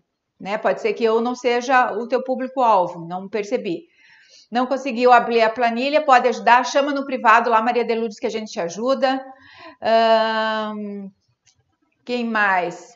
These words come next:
Essa tabela é excelente, vou integrar ela ao B I.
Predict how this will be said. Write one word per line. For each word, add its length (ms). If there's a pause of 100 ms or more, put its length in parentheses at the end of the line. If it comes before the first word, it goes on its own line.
(140)
Essa 300
tabela 380
é 80
excelente, 960
vou 180
integrar 640
ela 480
ao 200
B 140
I. 540